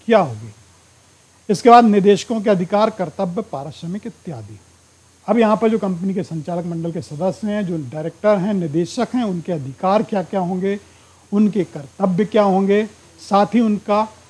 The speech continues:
पारिश्रमिक क्या होगा, इन सब का उल्लेख इसके अंतर्गत, इस बिंदु के अंतर्गत किया जाता है। फिर <clears throat> कंपनी की बैठकें कब कब होंगी,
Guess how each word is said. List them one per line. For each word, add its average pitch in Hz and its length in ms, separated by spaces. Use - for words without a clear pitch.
पारिश्रमिक 196 640
क्या 202 140
होगा, 165 360
इन 240 160
सब - 200
का 185 80
उल्लेख 160 520
इसके - 340
अंतर्गत, 165 460
इस 196 100
बिंदु 165 340
के 165 80
अंतर्गत 147 400
किया 254 180
जाता 127 300
है। 107 60
फिर 247 560
<clears throat> - 80
कंपनी 220 380
की 247 100
बैठकें 208 480
कब 220 260
कब 214 120
होंगी, 220 320